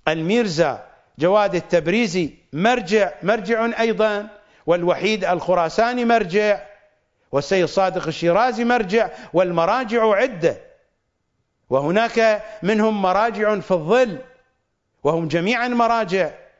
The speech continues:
ولكن برز من بينهم المرجع الأعلى السيد علي السيستاني بإجماعهم على ذلك. متى أجمعوا؟ متى أجمعوا؟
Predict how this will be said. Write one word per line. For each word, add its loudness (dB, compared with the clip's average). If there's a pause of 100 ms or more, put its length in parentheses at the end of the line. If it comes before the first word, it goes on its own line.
(160)
ولكن 0
برز 4
من 2
بينهم 0 (300)
المرجع 0
الأعلى -2 (260)
السيد 0
علي 0
السيستاني 0 (240)
بإجماعهم 0
على 0
ذلك. -2 (420)
متى 0
أجمعوا؟ -6 (440)
متى -8
أجمعوا؟ -10